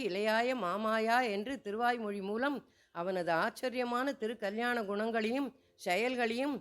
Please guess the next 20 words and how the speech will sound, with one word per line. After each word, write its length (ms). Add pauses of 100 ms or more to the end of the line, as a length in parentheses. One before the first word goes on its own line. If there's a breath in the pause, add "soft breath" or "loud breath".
(280)
அறிந்து 400
கொள்ளுமாறு 520
அருள் 400
புரிந்தவன் 600
அந்த 200
மாயன் 420
என்கிறார் 460
ஆழ்வார். 500 (640)
மாயன் 440
என்ற 220
சப்தம் 480 (400)
வாமனன், 640
கண்ணன் 440
இருவரு-, 580
இருவரிடமும் 800
உள்ளது, 320 (580)
இணைந்துள்ளது. 680 (1080)
நமது 340
ஆச்சாரிய 600
சார்வபௌமர்களும் 1040